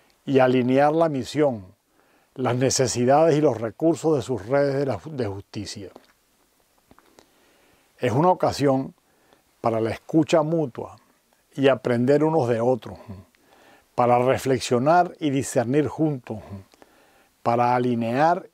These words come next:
y confirmar el rumbo de sus instituciones y redes en respuesta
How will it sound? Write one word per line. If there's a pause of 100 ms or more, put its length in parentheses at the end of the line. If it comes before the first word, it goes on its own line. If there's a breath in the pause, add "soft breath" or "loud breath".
y
confirmar
el
rumbo
de
sus
instituciones
y
redes (680 soft breath)
en
respuesta